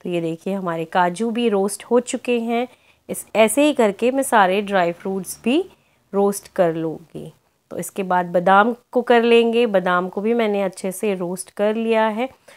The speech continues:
बस हमें दस दस, बीस बीस सेकेंड्स भी अच्छे से अगर हम इसमें स्पैचुला चलाएंगे तो ये अच्छे से हल्के फ्राई रोस्ट हो जाएंगे। ये देखिए, कितने अच्छे से हल्के हल्के फ्राई हो गए हैं। तो इसे भी हम निकाल लेंगे। अब हम डालेंगे किशमिश।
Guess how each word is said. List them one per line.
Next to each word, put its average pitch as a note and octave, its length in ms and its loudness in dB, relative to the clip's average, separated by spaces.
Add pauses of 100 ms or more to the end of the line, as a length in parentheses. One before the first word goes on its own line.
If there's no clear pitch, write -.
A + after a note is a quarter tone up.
(140)
बस C4+ 240 2
हमें C#4 340 0 (380)
दस A3 240 2
दस, B3+ 240 4
बीस A3 260 -2
बीस A#3+ 180 -4
सेकेंड्स A#3+ 500 -2
भी C4+ 160 0
अच्छे A3+ 300 0
से A#3 160 -4
अगर G#3 260 0
हम G#3 280 -4
इसमें F#3+ 480 -6
स्पैचुला G3 520 -4
चलाएंगे F#3+ 440 -4
तो G3+ 100 -8
ये F#3+ 120 -6
अच्छे - 360 -8
से C4 220 -2 (960)
हल्के C#4 400 -2
फ्राई G3+ 380 2
रोस्ट F#3 360 -4
हो F3+ 120 -4
जाएंगे। E3 460 -8
ये E3 160 -8
देखिए, D#3+ 360 -12
कितने G3+ 240 -10
अच्छे G3 200 -6
से G#3 140 -10
हल्के F#3 300 -6
हल्के F#3 260 -6
फ्राई F#3 320 -4
हो G#3+ 100 -2
गए G3+ 140 -6
हैं। G#3+ 260 -4 (480)
तो - 60 -12
इसे G#3+ 220 -6
भी A3+ 120 0
हम A#3 140 0
निकाल G#3+ 400 2
लेंगे। G#3+ 420 -2
अब A#3 260 -4
हम A#3+ 200 -2
डालेंगे G3 480 0
किशमिश। G3+ 600 -4